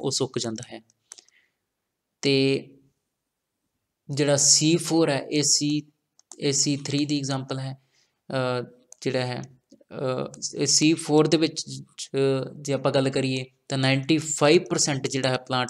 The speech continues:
ਉਹ ਸੁੱਕ ਜਾਂਦਾ ਹੈ ਤੇ ਸਿਰਫ ਜਿਹੜਾ ਪੰਜ ਪਰਸੈਂਟ ਹੈ, ਉਹੀ ਪਲਾਂਟ ਜਿਹੜਾ ਹੈ, ਹਰਾ ਰਹਿੰਦਾ ਹੈ।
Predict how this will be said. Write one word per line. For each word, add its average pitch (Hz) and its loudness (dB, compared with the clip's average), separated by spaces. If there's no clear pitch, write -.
ਉਹ 160 -4
ਸੁੱਕ 147 -2
ਜਾਂਦਾ 131 2
ਹੈ 131 -4
ਤੇ 156 4
ਸਿਰਫ 156 2
ਜਿਹੜਾ 143 0
ਪੰਜ 160 0
ਪਰਸੈਂਟ 139 -2
ਹੈ, 131 -8
ਉਹੀ 151 0
ਪਲਾਂਟ 135 -2
ਜਿਹੜਾ 131 -4
ਹੈ, 143 -8
ਹਰਾ 123 -2
ਰਹਿੰਦਾ 123 -8
ਹੈ। 120 -12